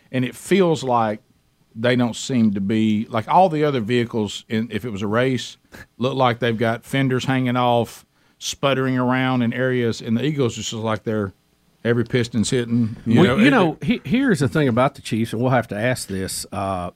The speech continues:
Speaker 2: they have been in the A F C Championship game five years in a row, wasn't that right?
Speaker 1: Mm-hmm.
Speaker 2: Uh, they've been to the Super Bowl. This will be three out of four years.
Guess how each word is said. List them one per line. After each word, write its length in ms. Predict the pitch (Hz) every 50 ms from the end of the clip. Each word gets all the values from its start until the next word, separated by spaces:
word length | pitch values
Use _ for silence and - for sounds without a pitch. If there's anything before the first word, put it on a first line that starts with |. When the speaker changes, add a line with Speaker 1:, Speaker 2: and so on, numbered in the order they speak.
| -
Speaker 2:
they 360 | 113 113 113 123 143 156 156
have 200 | 147 151 123 120
been 300 | 117 135 135 135 131 127
in 160 | 117 117 113 104
the 100 | 104 80 -
A 180 | 127 139 135 131
F 120 | 127 -
C 240 | - - - 117 113
Championship 720 | - - 143 131 127 123 - 107 95 - - 110 104 -
game 340 | 101 107 107 107 101 98 95
five 420 | - - - 110 113 123 127 123 127
years 260 | 131 131 131 123 135
in 60 | 131
a 40 | 127 123
row, 240 | 123 127 131 143 139
wasn't 200 | 127 123 123 - -
that 60 | 104
right? 260 | 131 135 139 143 135 -
Speaker 1:
Mm-hmm. 240 | - - 85 85 90 90 - _ _ _
Speaker 2:
Uh, 340 | 104 117 120 120 120 117 113
they've 200 | 113 120 110 113
been 160 | 135 143 143
to 60 | 127
the 60 | 113 -
Super 340 | - - 165 160 151 -
Bowl. 320 | 127 120 123 123 123 120 113
This 240 | 113 127 123 - 135
will 80 | 120
be 640 | 110 110 127 127 123 123 123 120 117 117 117 113 110
three 480 | 110 - _ 131 123 127 135 143 143 143
out 120 | 139 135 131
of 80 | 123
four 340 | - - - 143 143 139 143 139
years. 800 | 135 131 135 139 143 143 143 143 139 143 139 - - - -